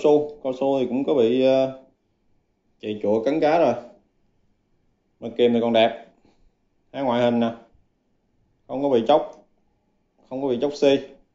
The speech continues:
Nước mạ còn rất là đẹp. Răng thì còn rất là đẹp luôn. Răng này xài lướt thôi à.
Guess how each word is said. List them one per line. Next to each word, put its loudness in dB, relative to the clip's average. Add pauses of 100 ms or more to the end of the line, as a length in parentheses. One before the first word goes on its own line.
(1300)
Nước -14
mạ -4
còn 0
rất 0
là 2
đẹp. 0 (1400)
Răng 0
thì 4 (160)
còn -2
rất 0
là 2
đẹp 2
luôn. 4 (600)
Răng -6
này 0 (100)
xài 0
lướt 4
thôi 4
à. 0